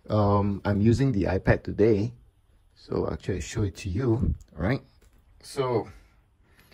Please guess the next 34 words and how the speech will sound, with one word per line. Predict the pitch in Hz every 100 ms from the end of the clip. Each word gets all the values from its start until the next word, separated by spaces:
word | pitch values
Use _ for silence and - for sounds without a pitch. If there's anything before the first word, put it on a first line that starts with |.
| - _ _ _ _
I | 107 113
am | 113 110 113 117
using | 127 135 131 160
the | 104
blue | 90 117 117
light, | 123 156 - -
the, | 101 101 95 92 92 90 82 -
and | 95 95 98
the | 95 90
setting | - - - 139
that | 123 -
I | 80 76
use, | 92 117 85 - - - _ _ 92 - -
let | -
me | -
show | - -
it | -
to | -
you. | 104 98 - - _ - _ -
The | 107
setting | 135 127 147
that | 131 -
I |
use | 92 110 107
is | 90
black, | 101 95 -
uh, | 85 82 -
black | 95 107 -
metal. | 82 - 92 82 _ _ -
Uh, | - -
it's | - -
a |
business | 82 - 95 -
card, | -